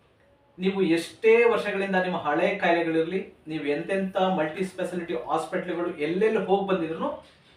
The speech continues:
ನಿಮಗೆ ಕ್ಯೂರ್ ಆಗಿಲ್ಲ ಅಂದ್ರೆ ನೀವು ನಮ್ಮನ್ನ ಒಂದ್ಸರಿ ಕನ್ಸಲ್ಟ್ ಮಾಡ್ಬೋದು. ನಮ್ಮ ಕಾಂಟ್ಯಾಕ್ಟ್ ನಂಬರ್ ಡಾಕ್ಟರ್ ಕೆ ವಿ ಮಹಾದೇವ್, ತ್ಯಾಗರಾಜನಗರ, ಬೆಂಗಳೂರು.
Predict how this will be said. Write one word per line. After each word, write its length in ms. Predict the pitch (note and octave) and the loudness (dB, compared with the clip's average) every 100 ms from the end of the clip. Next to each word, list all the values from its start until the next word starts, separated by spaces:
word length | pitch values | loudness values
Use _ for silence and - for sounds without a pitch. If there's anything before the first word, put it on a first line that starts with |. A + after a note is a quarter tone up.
| - - - | -20 -20 -8
ನಿಮಗೆ 240 | A3 A3+ A3+ | -4 0 0
ಕ್ಯೂರ್ 380 | - A#3 C4 | 0 0 4
ಆಗಿಲ್ಲ 320 | A3 F#3+ F#3 E3 | 6 6 4 2
ಅಂದ್ರೆ 460 | E3 A3+ C4+ - F#3 | 0 -2 -4 -10 -4
ನೀವು 260 | G#3+ G3+ | -2 0
ನಮ್ಮನ್ನ 320 | F#3+ E3+ E3+ | 0 0 -2
ಒಂದ್ಸರಿ 560 | E3 D#3 D#3 E3 - - - - - | -2 -4 -2 -2 -2 -8 -16 -6 0
ಕನ್ಸಲ್ಟ್ 360 | F#3+ F#3 F3 | 2 2 0
ಮಾಡ್ಬೋದು. 640 | E3 E3 E3 F3+ A#3+ - - - - - - - F#3+ | 0 0 0 -2 -2 -4 -12 -20 -20 -20 -20 -10 -2
ನಮ್ಮ 180 | G3+ | 0
ಕಾಂಟ್ಯಾಕ್ಟ್ 520 | F#3+ F#3 F#3+ G#3 G3+ G3 | 0 2 2 0 -4 -2
ನಂಬರ್ 440 | G3 A3+ - - - _ _ - _ - - - E3 | 0 0 0 -8 -20 _ _ -20 _ -20 -20 -18 2
ಡಾಕ್ಟರ್ 340 | F#3 F#3 F#3+ | 2 2 -2
ಕೆ 120 | G3 | 2
ವಿ 120 | F#3+ G3 | 2 4
ಮಹಾದೇವ್, 420 | F#3 F#3+ G#3+ A#3+ - - - | 2 2 2 0 -4 -18 -2
ತ್ಯಾಗರಾಜನಗರ, 680 | F#3 F3+ F#3+ F#3+ F#3 F3 F3 | 0 4 4 4 2 2 0
ಬೆಂಗಳೂರು. 640 | F3+ F3+ G3 G#3+ A#3+ - | 0 2 2 2 -2 -6